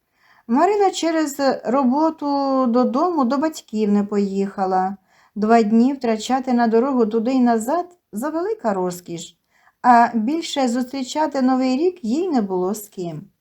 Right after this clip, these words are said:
Подруги збиралися виїхати за місто на всі січневі канікули. У лікарні була одна жінка, яка запрошувала їх до себе на свято,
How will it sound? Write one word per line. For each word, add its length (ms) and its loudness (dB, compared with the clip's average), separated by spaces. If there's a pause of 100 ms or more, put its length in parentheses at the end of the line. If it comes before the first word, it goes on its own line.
(600)
Подруги 460 4
збиралися 720 0
виїхати 640 0
за 200 0
місто 720 2 (200)
на 180 0
всі 400 -2
січневі 720 -2
канікули. 840 -4 (500)
У 120 4
лікарні 500 0
була 320 2
одна 340 2
жінка, 480 -4
яка 320 2
запрошувала 760 0
їх 320 0
до 180 4
себе 400 -4
на 140 2
свято, 800 -2